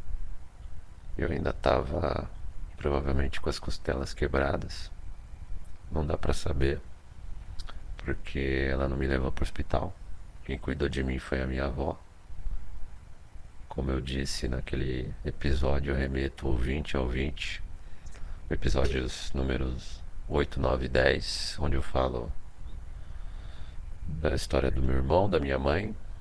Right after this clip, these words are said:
da minha família, né? E eu conto mais detalhes desse espancamento que eu sofri. Que por sorte, pra sorte dela, eu não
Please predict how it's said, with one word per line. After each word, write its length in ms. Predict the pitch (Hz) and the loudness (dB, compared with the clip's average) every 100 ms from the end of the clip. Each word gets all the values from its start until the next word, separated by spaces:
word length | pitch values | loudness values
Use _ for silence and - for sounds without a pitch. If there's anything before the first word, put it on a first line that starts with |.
| - - - - - - - | -10 -8 -8 -8 -8 -8 -4
da 160 | - 76 | -2 0
minha 220 | 71 67 | 0 -2
família, 560 | - 69 67 65 64 64 | -2 -2 0 0 2 4
né? 180 | 64 - - - - - - - - - - - - - - - - - - | 4 2 -2 -4 -2 -4 -10 -12 -10 -10 -8 -8 -8 -6 -8 -8 -6 -6 -4
E 100 | 69 | -4
eu 100 | 65 | -2
conto 280 | - - - | 0 0 4
mais 180 | 69 - | 2 4
detalhes 540 | 73 - 135 - - | 2 4 6 6 4
desse 380 | - - - - 65 | 2 0 0 2 2
espancamento 840 | 64 - 69 - 67 65 64 - - | -2 0 0 2 0 0 -2 -2 -4
que 80 | |
eu 60 | - | -4
sofri. 480 | - - - - - - - - - - - - - - - - - - - - - | -2 -2 -2 -6 -6 -6 -8 -6 -6 -6 -6 -6 -4 0 2 2 2 0 -2 -4 -8
Que 120 | - | -8
por 220 | - 69 | -2 0
sorte, 720 | - - 65 71 - - - - - - - - - - | 2 6 6 6 2 -6 -4 -6 -6 -8 -8 -8 -6 -4
pra 100 | - | -2
sorte 400 | - 62 - - | 0 0 0 0
dela, 440 | 69 65 69 - | 2 2 2 4
eu 120 | 71 | 2
não 280 | 69 71 71 | 0 -2 -6